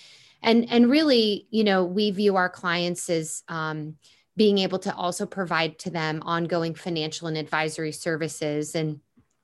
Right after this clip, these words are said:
if anybody wants to reach me, typically the best way is through email, which is J S, my initials, J S at commercial capital dot solutions. Or you can also find me, uh, Jacqueline, J A C Q U E L I N E,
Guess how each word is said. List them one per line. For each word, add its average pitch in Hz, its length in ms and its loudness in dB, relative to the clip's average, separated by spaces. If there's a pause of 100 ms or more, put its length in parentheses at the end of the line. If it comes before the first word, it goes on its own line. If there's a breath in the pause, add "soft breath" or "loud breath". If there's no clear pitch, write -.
if 208 140 -4
anybody 233 400 4
wants 202 340 0
to 208 120 -6
reach 180 280 -2
me, 180 300 -2 (380 soft breath)
typically 233 440 4
the 180 220 0
best 180 320 0
way 170 280 2
is - 260 -4
through 165 560 0
email, 170 560 2
which 175 200 -4
is 175 140 -10
J 170 320 2
S, 160 480 -2
my 160 180 0
initials, 165 680 -2 (400 soft breath)
J 185 280 4
S 170 460 0
at 180 200 -2
commercial 165 480 -6
capital 165 480 -6
dot 160 260 -4
solutions. 160 880 -4 (380 soft breath)
Or 196 100 2
you 190 140 2
can 196 140 -2
also 185 420 -2
find 165 360 -2
me, 160 520 -4
uh, 156 160 -2
Jacqueline, 165 680 -2
J 165 300 0
A 175 40 0
C 165 320 -4
Q 165 280 -6
U 160 220 -4
E 160 240 -4
L 160 160 -2
I 160 140 -2
N 156 180 -2
E, 156 340 -4